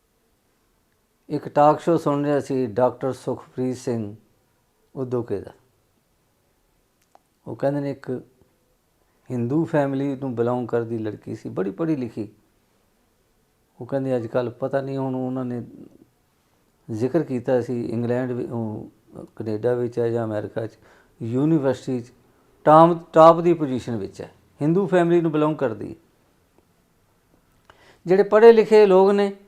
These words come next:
ਉਹ ਸਿਰਫ ਲਫ਼ਜ਼ਾਂ ਨੂੰ ਨਹੀਂ ਪਕੜਦੇ,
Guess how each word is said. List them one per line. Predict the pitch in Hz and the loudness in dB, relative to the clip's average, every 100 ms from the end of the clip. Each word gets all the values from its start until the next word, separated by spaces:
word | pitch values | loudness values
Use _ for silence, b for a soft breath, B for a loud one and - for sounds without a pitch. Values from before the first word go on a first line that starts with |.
| _ _ _ _ _ _ _ b b b b - | _ _ _ _ _ _ _ b b b b -2
ਉਹ | 220 226 | 4 6
ਸਿਰਫ | 220 220 196 | 6 2 4
ਲਫ਼ਜ਼ਾਂ | 185 160 147 147 196 | 4 4 4 4 4
ਨੂੰ | 202 202 | 4 2
ਨਹੀਂ | 220 | 0
ਪਕੜਦੇ, | 220 190 165 143 113 | 2 2 2 0 -4